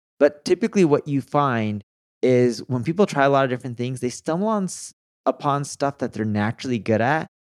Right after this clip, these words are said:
And you tend to love the stuff that you're naturally good at. And you tend to be more passionate about it.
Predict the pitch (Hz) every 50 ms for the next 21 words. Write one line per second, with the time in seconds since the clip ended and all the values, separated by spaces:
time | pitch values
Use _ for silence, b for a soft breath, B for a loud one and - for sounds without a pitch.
0 | _ _ _ 156 160 160 160 160 165 - - 180 156 165 185 185 - 170 143 127
1 | 120 127 131 127 120 123 117 - - - 120 113 - - 117 - 113 117 101 107
2 | 110 104 101 101 - - - 104 101 101 95 - _ - 110 104 98 90 73 53
3 | - - - _ _ _ _ _ _ _ 127 127 127 127 127 123 - 135 135 -
4 | 139 139 123 123 131 139 131 120 117 113 107 - - - 120 117 120 117 - -
5 | 107 98 87 85 80 71 71 69 67 62 57 -